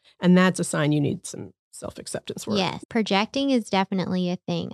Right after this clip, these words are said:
Speaker 2: That's, like, a toxic trait of mine. Like, if I'm struggling with something, I will have a hard time accepting that someone else is good at it.
Speaker 1: Yeah.
Speaker 2: And instead of using it,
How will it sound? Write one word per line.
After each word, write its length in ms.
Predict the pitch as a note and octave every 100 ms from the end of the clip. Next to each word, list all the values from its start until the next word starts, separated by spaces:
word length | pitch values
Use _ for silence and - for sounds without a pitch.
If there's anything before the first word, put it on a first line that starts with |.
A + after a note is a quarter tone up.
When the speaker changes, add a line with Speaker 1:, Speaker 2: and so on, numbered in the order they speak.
| -
Speaker 2:
That's, 300 | G#3+ F#3 F#3
like, 200 | F#3 F3+
a 180 | E3+ E3+
toxic 520 | - E3+ E3 - E3
trait 280 | - F3 D#3
of 120 | E3+
mine. 440 | F#3 F#3 F3+ D#3+ G#3+
Like, 180 | F#3 F3+
if 100 | F3
I'm 200 | E3+ F3
struggling 580 | - F3 E3+ F3 F3 F3
with 240 | D#3+ -
something, 640 | - F#3 F3+ - F3 E3+ E3
I 160 | G#3 F3+
will 160 | F3
have 180 | F3 F#3
a 60 | F3+
hard 260 | - E3+
time 200 | E3 F3+
accepting 640 | E3+ - - F3 - F3+ E3+
that 160 | -
someone 400 | - F#3 F3 E3+ -
else 520 | E3 - - - - _
is 120 | F#3+ F3 -
good 200 | F#3+ E3+
at 220 | - -
it. 180 | - -
Speaker 1:
Yeah. 160 | - - _ _ _
Speaker 2:
And 360 | F#3 F3 F3 E3+ _ _
instead 480 | G#3+ G3 - A3+ A3
of 160 | G#3+ G3
using 500 | F#3+ F#3+ F3+ F3+ F3+
it, 320 | F3 F3 -